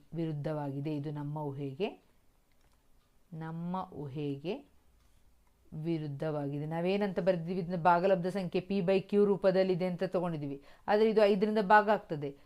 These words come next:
ಆದ್ದರಿಂದ ಇದು ನಮ್ಮ ಊಹೆಗೆ ವಿರುದ್ಧವಾಗಿದೆ. ರೂಟ್ ಐದು ಒಂದು ಅಭಾಗಲಬ್ಧ ಸಂಖ್ಯೆ,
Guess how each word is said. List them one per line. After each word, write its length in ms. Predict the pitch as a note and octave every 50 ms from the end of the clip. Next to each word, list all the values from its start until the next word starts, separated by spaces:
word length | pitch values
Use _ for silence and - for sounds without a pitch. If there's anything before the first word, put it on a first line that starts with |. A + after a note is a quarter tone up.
| - _ -
ಆದ್ದರಿಂದ 400 | - F#3+ F#3+ F3 G3 F3+ F#3+ G3+
ಇದು 260 | B3 - G#3+ G3+ F#3+
ನಮ್ಮ 300 | F#3 F3+ F3+ F3 F3+ F#3
ಊಹೆಗೆ 520 | F#3+ F#3 F3 D#3 F3 E3 D#3+ D#3+ F#3+ A#3+ D4+
ವಿರುದ್ಧವಾಗಿದೆ. 1300 | - E3+ E3 D#3+ E3 E3 D#3+ D3+ C#3+ E3 E3 D#3 D#3 D3 C#3+ C#3 C#3 C#3 C#3 C#3 E3 F3 - - - _ _ _ _ _ _ _ _ _ _ _ _ _ _ _ _ _ _ _ _ _ _ _ _ _ _ _ _ _ _ _ _ _ _ _ _ _ _ _ _ _ _ _ _ _ _ _ _ _ _ _ _ _ _ _ _ _ F3+
ರೂಟ್ 340 | G3+ A#3+ C4 C#4 C4+ - -
ಐದು 600 | - D3 C#3+ C3+ C#3 C#3 D3 D3 D3 D3 D#3 D#3 - _ _ _ -
ಒಂದು 300 | D3 D#3 D3+ D3+ D3+ G3
ಅಭಾಗಲಬ್ಧ 920 | G#3 - E3+ D#3 C#3 B2 C#3 D#3+ D#3 D#3 C#3+ D3 D3+ C#3+ C#3+ C#3 C3+ C3+ -
ಸಂಖ್ಯೆ, 640 | G#3+ A3 - E3 C#3 C#3 C#3 - _ - D#3 D3 -